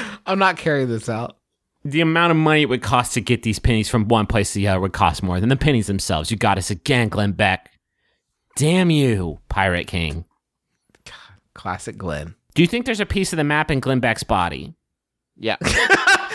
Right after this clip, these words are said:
Speaker 1: Like, uh, maybe
Speaker 3: Like the blue
Speaker 1: like a,
Speaker 3: lady from
Speaker 1: like a,
Speaker 3: Fifth Element?
Speaker 1: like a Horcrux kind of thing?
Speaker 2: I was imagining more like, um, uh, Cheech Marin in, I think, Once Upon a Time in Mexico.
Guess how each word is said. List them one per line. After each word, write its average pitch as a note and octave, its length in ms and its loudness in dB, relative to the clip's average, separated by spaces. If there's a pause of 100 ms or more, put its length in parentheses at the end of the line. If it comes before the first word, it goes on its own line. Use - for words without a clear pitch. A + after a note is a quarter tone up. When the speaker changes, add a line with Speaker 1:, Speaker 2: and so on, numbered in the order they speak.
(280)
Speaker 1:
Like, F#3+ 320 0
uh, F3+ 280 2
maybe G3 280 2
Speaker 3:
Like C3 80 2
the - 20 -6
blue C#3 140 0
Speaker 1:
like E3 80 4
a, C#3+ 40 -2
Speaker 3:
lady D3+ 220 2
from D3+ 100 -2
Speaker 1:
like D#3+ 100 2
a, D#3+ 40 2
Speaker 3:
Fifth C3 200 -2
Element? D3 380 -2 (600)
Speaker 1:
like D#3 140 -2
a C#3 80 2
Horcrux G3+ 640 0
kind A#3+ 180 -2
of C#4 80 -4
thing? E4+ 360 -2 (320)
Speaker 2:
I - 80 -4
was E3 100 0
imagining F3+ 460 2
more D3 260 2
like, B2 340 0
um, G2 680 -2 (840)
uh, G#2+ 140 4
Cheech B2+ 400 0
Marin C#3 520 2 (200)
in, A2 480 2 (100)
I A2 60 -2
think, C#3 220 0
Once A#2+ 180 2
Upon C3 200 0
a A#2 40 2
Time A#2+ 200 0
in A2+ 80 2
Mexico. C3 640 0